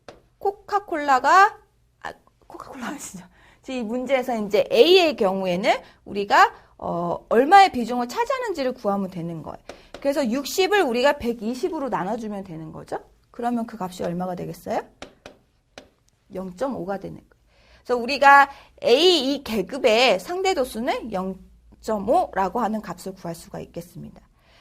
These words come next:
그다음에 B의 경우에는 백이십 분에 얼마를 하면 돼요?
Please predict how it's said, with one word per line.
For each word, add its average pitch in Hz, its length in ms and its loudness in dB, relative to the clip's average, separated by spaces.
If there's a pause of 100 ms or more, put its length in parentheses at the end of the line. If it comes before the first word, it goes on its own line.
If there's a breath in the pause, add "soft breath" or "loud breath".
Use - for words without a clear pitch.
(140 soft breath)
그다음에 359 380 2
B의 359 300 2
경우에는 370 520 6 (460)
백이십 285 640 0
분에 330 640 0
얼마를 240 360 0
하면 226 200 -2
돼요? 226 360 0